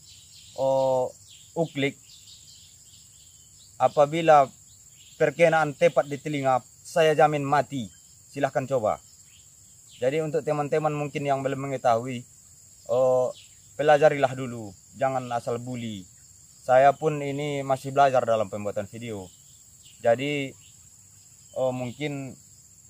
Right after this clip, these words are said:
konsep video saya begitu amburadul, akan tetapi itu nyata, teman. Walaupun saya pakai uklik, ini uklik ini memang satu-satunya unit saya. Bukan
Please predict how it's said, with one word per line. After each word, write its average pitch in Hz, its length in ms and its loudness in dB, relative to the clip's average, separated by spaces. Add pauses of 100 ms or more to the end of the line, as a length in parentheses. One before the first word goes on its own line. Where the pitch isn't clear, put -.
(100)
konsep 135 480 0
video 131 240 -4
saya 123 480 4 (160)
begitu 120 480 -8
amburadul, 127 640 2 (1040)
akan 120 320 -2
tetapi 123 560 0
itu 131 400 -6
nyata, 107 480 4
teman. 120 160 0
Walaupun 151 320 2 (240)
saya 135 320 2
pakai 135 240 -6
uklik, 135 400 -10 (480)
ini 156 240 -4
uklik 160 320 -8
ini 156 400 -6 (240)
memang 143 400 -4 (560)
satu-satunya 143 760 0
unit 147 240 -6
saya. 123 320 4 (1900)
Bukan 143 240 2